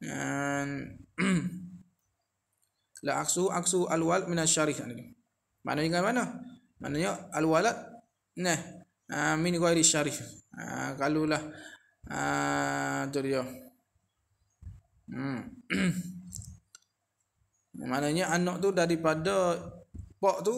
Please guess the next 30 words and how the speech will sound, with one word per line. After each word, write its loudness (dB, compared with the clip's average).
ghairu 4
syarif. 0
Ah, -4
tapi 0
mak 0
tu 0
syarif. 2
Ah, -6
maka, -6
maka -8
apa? -2
Maka -8
anak 0
tu -2
bik -2
tu -6
ghairu 2
syarif, 0
tu -2
pak. 0
Ah, -12
tu -10
pak. -10
Wa 6
minar 6
raqiqati 4
raqiqun. 4
Atau 2
ada 0
kata, 0